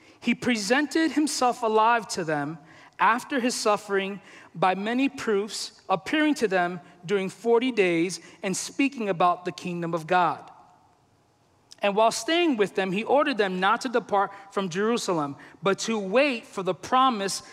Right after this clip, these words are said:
of the Father, which he had said, "You heard from me," verse five, "from John the Baptizer with water, but you will be baptized with the Holy Spirit not many days from now."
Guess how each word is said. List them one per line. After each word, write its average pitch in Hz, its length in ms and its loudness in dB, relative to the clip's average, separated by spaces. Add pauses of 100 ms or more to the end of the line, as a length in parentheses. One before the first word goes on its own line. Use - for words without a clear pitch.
(140)
of 190 160 2
the 190 80 0
Father, 202 540 2 (340)
which 170 180 -4
he 170 120 -4
had 160 160 0
said, 170 500 0 (720)
"You 214 220 2
heard 233 280 2
from 220 300 -4
me," 175 300 -2
verse 180 300 -2
five, 165 480 2 (180)
"from 196 160 0
John 196 240 2
the 226 80 2
Baptizer 208 600 2
with 247 200 -6
water, 196 440 4 (280)
but 196 200 2 (220)
you 226 280 2
will 277 160 2
be 285 140 4
baptized 202 680 2
with 208 260 2
the 196 120 0
Holy 226 320 0
Spirit 196 460 0 (320)
not 226 500 2
many 247 280 2
days 240 420 2
from 170 240 -6
now." 127 340 -4